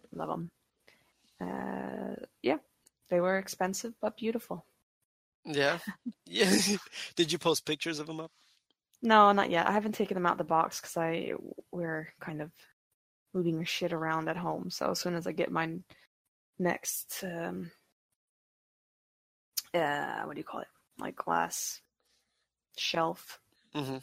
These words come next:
Speaker 1: I'm gonna put them up there.
Speaker 2: Oh, okay.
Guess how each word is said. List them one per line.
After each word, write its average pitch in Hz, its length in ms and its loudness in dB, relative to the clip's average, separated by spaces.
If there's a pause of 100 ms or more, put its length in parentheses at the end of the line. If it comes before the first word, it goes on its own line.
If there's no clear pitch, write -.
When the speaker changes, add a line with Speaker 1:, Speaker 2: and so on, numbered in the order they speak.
(760)
Speaker 1:
I'm 180 60 -10
gonna 170 460 -6 (640)
put - 160 -2
them 175 140 0
up 185 160 -4
there. 180 200 -6 (1160)
Speaker 2:
Oh, 139 220 -4
okay. 131 240 -18